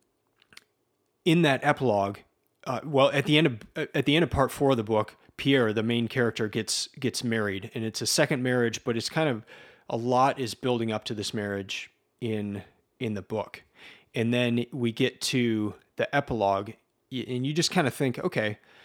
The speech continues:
everything's been building to this. This is gonna be a great marriage. This is gonna be awesome." And then the epilogue, you, you get a,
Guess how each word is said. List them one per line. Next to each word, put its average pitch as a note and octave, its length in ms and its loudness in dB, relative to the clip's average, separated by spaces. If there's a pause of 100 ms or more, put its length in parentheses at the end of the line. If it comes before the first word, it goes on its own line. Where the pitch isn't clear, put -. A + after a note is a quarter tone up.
(800)
everything's E3 420 2
been B2+ 120 2
building B2 280 2
to G#2+ 80 -2
this. G#2+ 380 -2
This - 140 -6
is - 40 -2
gonna F#3 160 2
be B2+ 100 2
a A2 60 0
great B2 260 -2
marriage. G#2+ 360 -4
This F3 80 -6
is E3 60 -8
gonna C3+ 140 0
be A2 60 0
awesome." G#2 440 -2 (520)
And C3+ 200 0
then C3+ 300 2 (100)
the C#3 200 -2
epilogue, A#2 520 4 (240)
you, C3 520 -2
you B2+ 260 -6
get C#3+ 220 4
a, A2 360 2